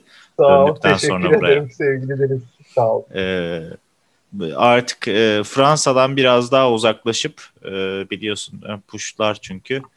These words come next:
Speaker 2: e,
Speaker 1: Evet.
Speaker 2: daha Avrupa'nın başka yerlerine geçmek istiyorum.
Speaker 1: Mesela?
Speaker 2: Ee, efendim şöyle söyleyeyim. Ya Avrupa'nın genelinden geçeceğim. Çünkü biliyorsun Avrupa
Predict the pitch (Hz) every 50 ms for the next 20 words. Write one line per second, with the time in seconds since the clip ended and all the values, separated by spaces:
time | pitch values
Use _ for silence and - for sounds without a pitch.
0 | _ _ _ _ _ _ - _ _ _ - 98 98 98 98 98 98 101 117 113
1 | 110 110 110 127 127 123 123 - _ - 107 107 107 107 110 - - 113 117 117
2 | 117 113 110 107 104 - - - 123 117 113 110 107 107 104 104 104 107 110 110
3 | 107 101 - - - 90 85 - - - - - - 92 95 98 120 131 - _
4 | _ _ _ _ _ _ _ _ _ _ _ _ _ _ - 131 131 120 - 117
5 | 110 110 - 113 - _ _ - 104 107 104 104 104 101 98 101 101 95 90 87
6 | - - 117 123 123 160 160 170 175 160 120 101 101 - - - - 147 156 160
7 | 156 131 123 117 - - 107 101 98 95 110 135 165 185 - _ - 113 117 113
8 | - 123 123 131 135 131 - 160 156 165 151 127 120 127 120 120 127 123 127 131
9 | 135 135 139 135 131 113 87 95 107 107 - - - 98 123 131 156 170 147 -
10 | - 120 117 - - 120 107 - 104 107 110 117 117 113 - - 101 92 - -
11 | 104 104 107 117 - - 120 113 110 -